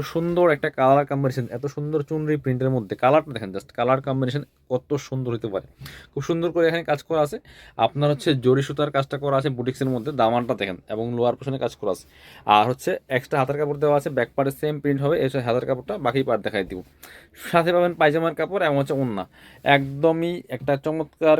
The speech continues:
কালেকশন পাচ্ছেন। এটা হচ্ছে প্যান্টের কাপড়টা, একদম পিওর কটনের মধ্যে পাচ্ছেন। এটা হচ্ছে ওড়নাটা, সুন্দর একটা ওড়না পাচ্ছেন, বড় ওড়না, চমৎকার ওড়না, ম্যাচিং ওড়না। এই যে দেখেন কি সুন্দর করে all over চুনরি প্রিন্ট করা আছে, খুব সুন্দর, একদমই পিওর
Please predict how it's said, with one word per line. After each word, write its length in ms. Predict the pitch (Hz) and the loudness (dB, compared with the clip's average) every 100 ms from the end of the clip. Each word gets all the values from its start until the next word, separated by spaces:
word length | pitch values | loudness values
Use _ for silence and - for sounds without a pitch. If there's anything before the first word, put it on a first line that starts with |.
| 147 | 4
কালেকশন 360 | 131 135 143 143 131 | 2 2 -2 -2 -2
পাচ্ছেন। 280 | 120 - - 143 | -2 -4 -6 -4
এটা 120 | 139 156 | -2 -2
হচ্ছে 180 | - 170 - | -2 -6 -4
প্যান্টের 300 | 147 135 143 | -2 0 0
কাপড়টা, 360 | 147 151 143 214 - _ - - - - | 0 -2 -4 -6 -8 _ -20 -20 -10 -4
একদম 220 | 127 135 147 139 | -2 0 0 0
পিওর 260 | 160 156 156 139 | 2 2 2 0
কটনের 280 | 135 143 139 | 0 2 0
মধ্যে 140 | 139 | 0
পাচ্ছেন। 200 | 127 - - 139 | -2 -2 -4 -4
এটা 120 | 135 151 | 0 -2
হচ্ছে 140 | 139 143 | -2 -2
ওড়নাটা, 300 | 123 - - - - - 139 | -2 -4 -10 -18 -18 -16 -8
সুন্দর 460 | 170 170 175 180 175 165 | -2 -2 2 6 6 6
একটা 140 | 135 143 | 4 0
ওড়না 200 | 135 135 135 | 0 0 -2
পাচ্ছেন, 200 | 135 156 113 | -4 -6 0
বড় 160 | 110 123 135 | 4 4 2
ওড়না, 200 | 135 170 156 | 0 -2 -4
চমৎকার 360 | 135 127 135 123 | -6 -4 -4 -2
ওড়না, 160 | 135 156 | 0 0
ম্যাচিং 220 | 123 - 117 | 0 -2 -4
ওড়না। 180 | 101 92 - - - - | -4 -6 -12 -20 -20 -6
এই 60 | 107 | -4
যে 40 | 104 | -2
দেখেন 160 | 101 113 | -4 -6
কি 40 | - | -6
সুন্দর 220 | 160 160 151 | -4 -2 0
করে 140 | 165 196 - 131 | 0 0 0 4
all 180 | 143 151 - | 4 4 0
over 180 | 127 131 147 | 2 2 0
চুনরি 320 | 151 151 151 147 | -6 -4 -4 -4
প্রিন্ট 220 | 131 131 135 | -4 -6 -2
করা 140 | 139 139 | 0 0
আছে, 160 | 135 - - _ - | -2 -8 -14 _ -12
খুব 120 | 151 - | -10 -6
সুন্দর, 280 | 151 104 87 117 | -4 -2 -2 -2
একদমই 340 | 117 123 143 139 | -4 -2 -2 0
পিওর 200 | 156 | -2